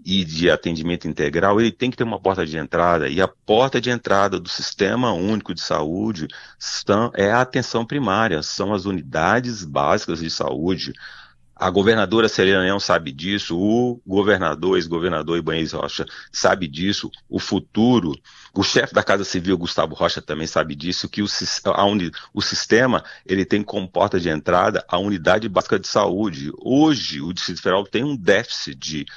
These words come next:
agentes comunitários de saúde, que são as pessoas responsáveis, previsto legalmente, né, no Sistema Único, de visitar a casa dos pacientes e, a partir daí, vislumbrar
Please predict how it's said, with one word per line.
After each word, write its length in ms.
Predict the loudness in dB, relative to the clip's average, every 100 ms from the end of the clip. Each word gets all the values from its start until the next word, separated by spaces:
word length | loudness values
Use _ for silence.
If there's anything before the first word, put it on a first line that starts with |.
| -8
agentes 560 | -2 0 0 -2 -2 -2
comunitários 600 | -2 -2 0 0 0 -2
de 60 |
saúde, 440 | 0 0 0 -4 -4
que 120 | -6
são 160 | 0 -2
as 100 | 0
pessoas 360 | -2 0 -2
responsáveis, 760 | -2 -2 -4 0 0 0 -2 -10 -18 -20 -20 _ -20 _ _ _ _ _ _ _ 2
previsto 600 | 4 4 2 0 0 0
legalmente, 800 | 2 2 2 2 2 2 0 -2
né, 160 | -2
no 80 | -2
Sistema 380 | -4 -2 0 0
Único, 240 | -4 -4
de 120 | -2
visitar 520 | 0 2 2 4 2 2
a 20 |
casa 420 | 0 0 2 0
dos 160 | -2 -2
pacientes 720 | -2 -2 -4 -2 -4 -6 -2
e, 120 | 0
a 60 | 2
partir 340 | 0 0 2
daí, 280 | 2 2 0
vislumbrar 540 | -2 -2 2 4 2